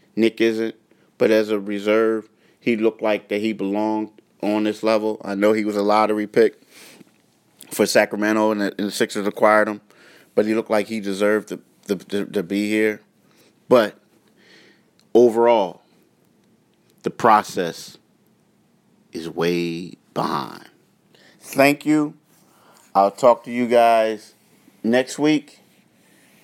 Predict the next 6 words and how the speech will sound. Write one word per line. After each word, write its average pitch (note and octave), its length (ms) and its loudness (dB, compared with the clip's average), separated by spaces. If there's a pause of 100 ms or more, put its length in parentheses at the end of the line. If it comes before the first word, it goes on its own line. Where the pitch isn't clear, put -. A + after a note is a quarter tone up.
(260)
Uh, - 400 -18 (300)
enjoy G#2 420 0
your A#2+ 200 0
weekend. C#3+ 640 -2 (1600)
And, F#2+ 400 -6
uh, F2+ 580 -4